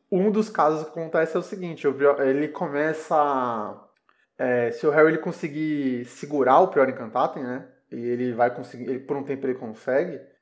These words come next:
é, ele vê, ele, tipo, ele começa a ouvir uma música, né, que remete a uma fênix, só que o que acontece? As últimas pessoas mortas por um, por uma das varinhas vão voltando. Elas vão voltando àquele local por algum, enquanto o Prior Incantatem durar, elas tão lá, né?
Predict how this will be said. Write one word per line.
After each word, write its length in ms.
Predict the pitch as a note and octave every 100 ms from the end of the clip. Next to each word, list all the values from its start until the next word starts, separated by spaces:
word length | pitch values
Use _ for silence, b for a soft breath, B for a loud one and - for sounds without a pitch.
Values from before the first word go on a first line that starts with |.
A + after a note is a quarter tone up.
| -
é, 1000 | C#3 C3+ C3 C3 B2+ B2 A#2+ A#2 A2 - - -
ele 960 | C#3+ D3 D3 C#3+ C#3 C3 B2 A#2+ A2 - _
vê, 320 | B2+ C#3+ C#3+ -
ele, 160 | B2+ B2
tipo, 220 | - C#3
ele 80 | C3+
começa 320 | C3+ C3+ D3
a 20 |
ouvir 120 | B2+
uma 100 | B2+
música, 360 | B2+ F#3+ - D#3+
né, 100 | C3+
que 140 | C3+
remete 340 | B2+ A#2+ B2 B2+
a 40 |
uma 120 | B2+
fênix, 420 | B2 C3+ C#3 -
só 120 | - D#3+
que 60 |
o 20 | -
que 60 |
acontece? 600 | E3+ F3 E3 C3 A2+ - b b b _
As 180 | C#3+ C#3
últimas 280 | E3+ G3 F#3+
pessoas 400 | F#3 - D#3+ D3
mortas 520 | C3 C#3 E3+ - -
por 180 | - C#3+
um, 220 | C3+ B2+
por 280 | - _ C3+
uma 160 | B2+ B2+
das 140 | B2+
varinhas 420 | B2+ B2 E3 F3
vão 360 | C#3+ D#3 D#3+ D3+
voltando. 640 | D#3+ F#3+ F3 D#3+ B2 - - _ _
Elas 160 | B2 B2
vão 100 | C3+
voltando 600 | C#3 C#3 C#3 C#3 C#3 - _ _
àquele 480 | B2+ B2+ B2+ B2+ C#3+
local 400 | C#3+ D3+ D3 C#3
por 120 | D#3
algum, 240 | D3 C#3 D#3+
enquanto 340 | C3+ F3+ G3
o 40 | -
Prior 180 | F#3 E3
Incantatem 480 | - D#3+ D3 D#3
durar, 240 | D3 C#3+ C#3
elas 160 | D3 -
tão 180 | E3 E3+
lá, 180 | C#3+ B2
né? 200 | A#2+